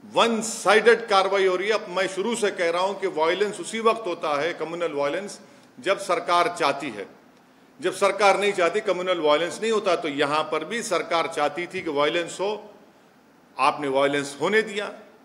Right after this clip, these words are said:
आपकी नाक के नीचे तलवारें निकल, निकल रहे हैं, गाने बज रहे हैं, provocative गाने,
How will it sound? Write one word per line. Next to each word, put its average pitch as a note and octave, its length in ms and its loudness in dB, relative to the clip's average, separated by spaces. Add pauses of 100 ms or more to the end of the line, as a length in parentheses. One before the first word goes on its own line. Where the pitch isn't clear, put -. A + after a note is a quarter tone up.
(340)
आपकी E3+ 720 0
नाक E3 380 2
के G3+ 100 4
नीचे G3 300 0
तलवारें F3+ 580 4
निकल, F#3 240 -4
निकल F3+ 260 -2
रहे F3 260 -2
हैं, C#3+ 160 -6
गाने D#3+ 300 0
बज E3+ 240 0
रहे F3+ 140 0
हैं, F3 160 -4
provocative E3 560 0
गाने, D#3 400 -4